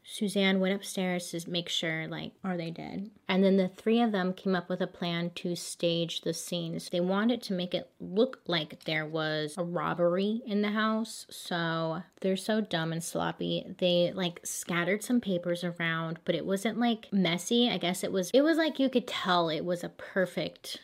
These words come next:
little scatter of papers. They also took a bunch of money from the parents' room. They just kinda shuffled things around to make it look like it was indeed a break-in.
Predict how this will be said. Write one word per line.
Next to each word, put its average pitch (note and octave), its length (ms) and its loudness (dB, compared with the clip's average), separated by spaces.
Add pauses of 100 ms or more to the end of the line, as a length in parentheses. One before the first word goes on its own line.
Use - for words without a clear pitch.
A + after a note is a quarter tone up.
little A3+ 240 2
scatter D#3+ 600 -2
of E3+ 200 -4
papers. F3 920 -6
They F#3+ 160 4
also A3+ 400 2
took G3 360 0 (140)
a F3+ 140 0
bunch F#3+ 540 0
of F3 240 -4
money E3 580 0 (100)
from F3+ 220 -2
the F3 60 -2
parents' E3 420 -4
room. G#3+ 560 4
They F3 120 4
just F#3 220 -2
kinda G3 240 0
shuffled F3 480 -2
things E3+ 260 0
around D#3+ 400 0
to F3 100 -4
make E3+ 360 0
it E3+ 140 4
look E3 260 -4
like D#3 280 -4 (100)
it D#3 160 0
was D#3 320 -6
indeed E3+ 600 -4
a F3 80 -8
break-in. D#3+ 920 -6